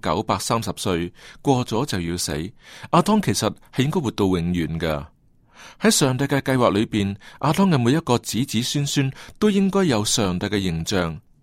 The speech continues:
而唔係有撒旦嘅形象。人係應該尊貴咁樣生存，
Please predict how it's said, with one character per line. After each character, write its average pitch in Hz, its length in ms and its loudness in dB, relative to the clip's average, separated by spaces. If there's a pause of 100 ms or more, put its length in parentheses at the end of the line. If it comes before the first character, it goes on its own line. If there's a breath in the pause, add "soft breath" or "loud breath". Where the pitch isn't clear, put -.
(120)
而 107 60 -4
唔 92 240 2
係 104 120 0
有 101 140 2
撒 110 200 0
旦 92 240 -2
嘅 95 100 0
形 85 260 -2
象。 80 320 -4 (500 loud breath)
人 120 220 2
係 123 120 2
應 190 180 4
該 202 160 2
尊 196 380 2
貴 120 160 2
咁 120 80 -4
樣 127 120 0
生 147 240 0
存， 90 300 -2